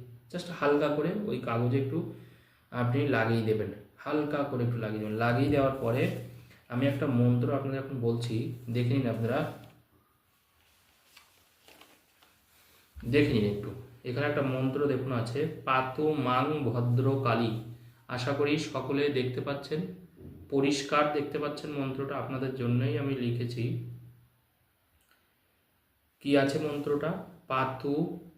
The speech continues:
মাং ভদ্র কালী, পাতু মাং ভদ্র কালী।" সকলের কাছে পরিষ্কার হলো মন্ত্রটা,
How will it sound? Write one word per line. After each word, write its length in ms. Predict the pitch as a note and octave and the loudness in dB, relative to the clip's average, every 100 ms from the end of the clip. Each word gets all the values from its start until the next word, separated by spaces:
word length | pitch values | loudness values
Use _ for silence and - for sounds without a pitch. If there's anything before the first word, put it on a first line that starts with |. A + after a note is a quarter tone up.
| - | -4
মাং 560 | A#2 A#2+ B2 B2+ E3 | 0 4 4 4 4
ভদ্র 600 | D#3+ A#2+ A#2 A#2+ B2 C#3+ C#3 | 2 2 2 2 0 -2 0
কালী, 260 | A2 G#2 G2 - - _ | 0 0 -4 -12 -20 _
পাতু 540 | B2+ B2+ B2+ - D3 D#3+ | -6 -4 -4 -6 -2 0
মাং 300 | C3+ A#2+ C3+ D3+ C#3 | 2 2 2 0 0
ভদ্র 540 | A2+ A#2+ A#2+ B2+ B2+ | 2 2 4 2 2
কালী।" 240 | A#2+ G#2+ G#2 - - _ _ _ _ - | 0 -2 -4 -8 -20 _ _ _ _ -8
সকলের 400 | C3+ C#3 D3 D3+ | -6 -2 0 0
কাছে 160 | D3 | -4
পরিষ্কার 500 | D3 C#3 C3+ - D3+ | -4 -4 -4 -4 -2
হলো 140 | D3 D3+ | -2 -2
মন্ত্রটা, 420 | C#3+ C#3 C#3+ C#3 | -4 -4 -6 -6